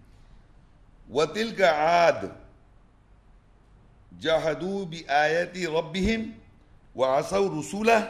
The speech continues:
وَاتَّبَعُوا أَمْرَ، أَمْرَ كُلِّ، كُلِّ جَبَّارٍ عَنِيدٍ۔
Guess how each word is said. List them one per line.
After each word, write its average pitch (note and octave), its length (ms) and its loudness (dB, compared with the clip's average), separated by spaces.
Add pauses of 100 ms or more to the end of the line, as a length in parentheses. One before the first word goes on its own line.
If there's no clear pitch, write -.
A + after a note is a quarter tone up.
(480)
وَاتَّبَعُوا E3+ 1000 -2
أَمْرَ، F3 180 -4 (380)
أَمْرَ E3 260 0 (100)
كُلِّ، E3 380 -8 (120)
كُلِّ E3 320 -8
جَبَّارٍ C#3 560 -4
عَنِيدٍ۔ C3+ 360 -4